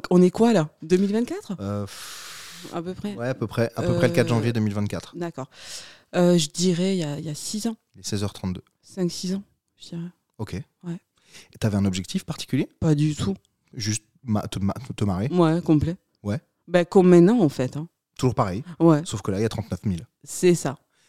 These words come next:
Speaker 2: Mais ça te paye que l'abonnement ?
Speaker 1: Ouais.
Speaker 2: C'est combien l'abonnement ?
Speaker 1: C'est huit quatre-vingt-dix-neuf. Après, je me fais entre dix et vingt euros par
Speaker 2: J'ai
Speaker 1: mois.
Speaker 2: cru que t'allais dire, je me fais entretenir.
Speaker 1: <laughs> Ah, j'aimerais bien.
Speaker 2: Ah.
Speaker 1: Non, non.
Speaker 2: <laughs> Je me fais entretenir.
Speaker 1: <laughs> J'aimerais beaucoup, mais
Speaker 2: Par
Speaker 1: non.
Speaker 2: Twitter, pas du tout.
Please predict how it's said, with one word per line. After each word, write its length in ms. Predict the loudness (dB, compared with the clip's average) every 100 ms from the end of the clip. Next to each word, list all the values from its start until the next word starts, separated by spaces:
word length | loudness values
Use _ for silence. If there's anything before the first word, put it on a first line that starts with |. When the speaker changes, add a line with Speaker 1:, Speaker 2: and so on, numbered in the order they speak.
| _
Speaker 2:
Mais 140 | -12 -6
ça 140 | -6
te 100 | -4
paye 180 | -2 0
que 100 | 2
l'abonnement ? 360 | 2 0 -2 -6 _ _ _ _ _
Speaker 1:
Ouais. 200 | 2 2 -2 _ -20
Speaker 2:
C'est 100 | -2
combien 160 | 2
l'abonnement ? 380 | 2 2 0 0 -4 -10 -12
Speaker 1:
C'est 240 | -8 2 2
huit 240 | 2 -6
quatre-vingt-dix-neuf. 1080 | -4 -4 0 2 6 6 4 -4 -2 -2 -4
Après, 320 | -4 -6 -2 -2
je 100 | -2
me 60 |
fais 120 | 2 4
entre 320 | 4 4 2 2 -20
dix 400 | -16 -8 -6 0
et 80 | 2
vingt 200 | 4 2
euros 160 | 0
par 200 | -4 -2
Speaker 2:
J'ai 120 | 0 2
Speaker 1:
mois. 60 |
Speaker 2:
cru 80 | 0
que 60 | 2
t'allais 120 | 4
dire, 120 | 4
je 60 | 4
me 60 |
fais 120 | 4 4
entretenir. 460 | 4 2 6 6 6 -2 -2
Speaker 1:
<laughs> 100 | 2 4 6 8 8 6 6 6 4 2 4
Ah, 100 | 6 8
j'aimerais 380 | 6 8 6
bien. 240 | 6 6 4 2
Speaker 2:
Ah. 140 | 2 4 4
Speaker 1:
Non, 80 | 4 4
non. 160 | 4
Speaker 2:
<laughs> 240 | 4 2 0
Je 140 | 0
me 120 | 4
fais 340 | 2 4 4 6
entretenir. 300 | 6 4 2
Speaker 1:
<laughs> 80 | 6
J'aimerais 380 | 6 8 6 6
beaucoup, 500 | 6 6 6 6 4
mais 80 | 2
Speaker 2:
Par 120 | 2
Speaker 1:
non. 60 |
Speaker 2:
Twitter, 300 | 2 2 4 2
pas 100 | 2
du 120 | 0
tout. 200 | -4 -6